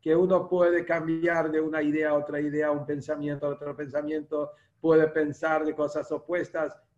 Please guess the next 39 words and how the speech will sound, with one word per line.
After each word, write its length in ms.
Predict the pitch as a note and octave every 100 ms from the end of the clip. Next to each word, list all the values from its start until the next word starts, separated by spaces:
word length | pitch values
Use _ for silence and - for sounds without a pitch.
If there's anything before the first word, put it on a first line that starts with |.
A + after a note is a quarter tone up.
| _
Y, 360 | D3 D3 D3+
y 60 | D#3
esa 180 | G3+ F#3+
es 80 | F3
la 100 | E3+
idea 320 | E3 F#3+ F#3+
como 240 | F3+ D#3+
el 120 | D3+ D3
tema 260 | F#3 F3+
del 140 | D#3+ E3
animal, 500 | E3 F3+ A3+ A3+ G3
que 120 | F3
se 180 | F3+ F3+
mueve 400 | G#3 A#3 G#3 F#3+
de 100 | G3
un 160 | A#3
lugar 300 | G#3+ G3+ F#3+
a 80 | F#3+
otro, 320 | A#3 A3+ G3
sale 320 | F#3+ G3 G#3
de, 180 | G3 F#3+ - _
de 100 | -
un 240 | F3 G#3+ G3+
tema 220 | G3+ F3+
a 60 | F#3+
otro 360 | A#3 A3+ G#3+
tema, 340 | G#3 G3 F3+ - _ _
puede 260 | - F#3 F#3
pensar 480 | F3+ E3+ D3+ E3 D#3+
de 180 | D#3 D#3+
bondad 580 | D3+ D#3 D#3+ G#3 G3 D#3+
y 60 |
de 120 | D3+
severidad, 640 | D3+ D3+ D#3 D#3+ F#3 G#3 G3
puede 220 | F3 E3+
pensar 420 | E3+ D#3+ F3+ F3+
de 80 | F3
diferentes 460 | E3+ F3+ G3 G3+ -
cosas, 360 | A#3+ G#3 G#3